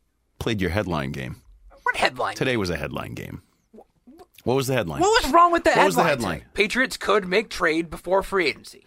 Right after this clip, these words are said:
Speaker 1: So if you read that, if you're just a fan
Speaker 2: Yep.
Speaker 1: scrolling through, what do you think that story is that you could be clicking on?
Speaker 2: The Patriots potentially making a trade.
Speaker 1: But do you think it's somebody just pontificating or somebody with information?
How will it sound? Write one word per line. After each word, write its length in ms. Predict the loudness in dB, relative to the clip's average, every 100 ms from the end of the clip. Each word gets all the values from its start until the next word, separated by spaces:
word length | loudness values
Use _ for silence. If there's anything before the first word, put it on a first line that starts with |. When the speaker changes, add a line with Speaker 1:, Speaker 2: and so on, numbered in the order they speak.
| -6
Speaker 1:
So 180 | -2 0
if 100 | 0
you 360 | -2 0 0
read 260 | 0 0 0
that, 300 | -4 -4 -8 -6
if 100 | -2
you're 180 | 0 0
just 220 | -2 -4
a 80 | -4
fan 540 | -2 -2 0 -2 -2
Speaker 2:
Yep. 160 | 0 0
Speaker 1:
scrolling 400 | 0 -2 -4 -4
through, 400 | -2 0 -2 -4 -14 -20 -20 -20 -20 -20 -20 -6
what 360 | -2 2 0 0
do 100 | -2
you 180 | 0 -2
think 400 | -4 0 0 0
that 220 | 0 0
story 400 | -2 0 0 0
is 100 | 0
that 100 | -2
you 200 | -2 -4 _ _ -6
could 300 | -2 -2 -2
be 100 | -4
clicking 400 | -4 -6 -8 -12
on? 80 | -14 -20 _ _ _ -20
Speaker 2:
The 60 |
Patriots 400 | -10 -10 -8 -10
potentially 540 | -12 -20 -14 -14 -12 -8
making 280 | -6 -6 -6
a 40 |
trade. 320 | -2 -2 -4 -12 -4
Speaker 1:
But 120 | 0
do 80 | 0
you 80 | 0
think 220 | 0 0
it's 120 | 0
somebody 360 | 0 0 0 0
just 240 | -2 -2
pontificating 800 | 0 0 -2 -4 -4 -4 -2 -2
or 120 | -2 -2
somebody 300 | -2 -2 0
with 100 | -2
information? 520 | -4 -4 -8 -8 -14